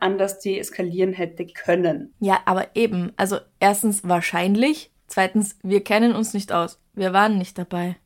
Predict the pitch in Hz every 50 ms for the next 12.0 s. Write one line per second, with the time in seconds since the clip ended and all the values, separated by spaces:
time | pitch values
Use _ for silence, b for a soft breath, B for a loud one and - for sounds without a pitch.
0 | _ - - 185 - - 247 208 170 - - - _ _ _ _ - 196 196 196
1 | 180 220 247 - - 220 214 220 233 226 - - 208 214 208 185 180 220 233 240
2 | 233 - - 226 202 220 208 202 202 - - 240 240 - - 247 269 277 247 226
3 | 202 208 - 185 185 - 185 180 180 175 170 170 180 175 170 175 - - _ _
4 | _ _ _ _ _ _ - 196 185 170 196 202 202 - - - 208 190 180 190
5 | 185 196 202 196 - 196 185 185 185 - - - - - - 247 247 233 214 190
6 | 185 190 202 196 - - - - 208 196 190 - 240 247 240 220 190 175 - -
7 | 175 170 165 - - 170 - - - 160 - 151 156 165 160 160 165 165 170 -
8 | - - _ _ _ _ _ _ _ _ _ _ _ _ _ - 214 202 196 208
9 | 202 - 233 220 226 220 - 226 220 220 220 - 208 214 214 208 190 202 202 -
10 | - 190 196 214 202 - _ _ _ - - 190 - - - 147 165 208 226 254
11 | - 185 185 185 180 170 175 175 - - - - - 185 180 180 175 170 170